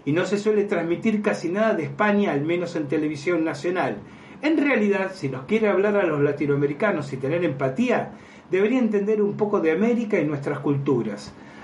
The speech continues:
Aquí es irrelevante y no gira nuestra vida en torno a España, teniendo, para bien o para mal, a Estados Unidos de vecino. Pienso desperdició su oportunidad,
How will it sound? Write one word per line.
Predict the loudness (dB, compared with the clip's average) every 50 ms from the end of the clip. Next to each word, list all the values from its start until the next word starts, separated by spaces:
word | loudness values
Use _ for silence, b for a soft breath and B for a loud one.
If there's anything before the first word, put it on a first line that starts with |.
| B
Aquí | B -2 0 0 2 2 2
es | 2 2 0 -2
irrelevante | 0 2 2 2 4 4 4 4 4 2 2 2 2 0
y | 2 2
no | 2 0 0
gira | 0 0 2 2 2 2
nuestra | 0 -2 -4 -2 -2 0 0
vida | 2 2 2 2 2
en | 2 2 2
torno | 0 0 0 0 -2
a | -4
España, | -4 -2 0 2 2 2 2 0 0 -2 -2 -4 -2
teniendo, | 0 0 2 2 2 2 2 2 0 -2 -4
para | -6 -6 -6 -4
bien | 0 0 0 0
o | 0 -2
para | -2 -2 0
mal, | 2 2 2 0 0 -2 B B B B
a | B -6
Estados | -4 0 2 2 2 2 0
Unidos | -2 -2 0 0 0 2
de | 0 0
vecino. | 0 -2 -4 -6 -8 -8 -8 -10 -14 -20 B B B B B B B B B -2
Pienso | 0 2 2 2 2 2 2
desperdició | 2 0 0 0 0 0 0 0 -2 0 0 0
su | 0 0 0
oportunidad, | -2 0 0 0 0 0 0 0 2 2 2 2 2 2 2 0 -2